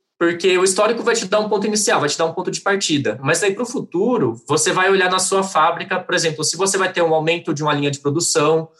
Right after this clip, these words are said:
ou se vai ser, vai ter uma obra de expansão da unidade, ou se vai ter, falar assim,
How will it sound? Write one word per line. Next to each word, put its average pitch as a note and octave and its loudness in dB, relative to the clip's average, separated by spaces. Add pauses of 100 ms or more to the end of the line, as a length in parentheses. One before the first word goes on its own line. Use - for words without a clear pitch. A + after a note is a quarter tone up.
(240)
ou C#3+ 2
se C#3 0
vai D3+ 2
ser, D#3 -2
vai C3 0
ter D3 -2
uma B2+ 4
obra B2+ 4
de A#2 -4
expansão C3 0
da A#2+ 2
unidade, C#3 0 (260)
ou D3 2
se D3 0
vai D3 0
ter, D3 2
falar C#3+ 0
assim, D#3 -6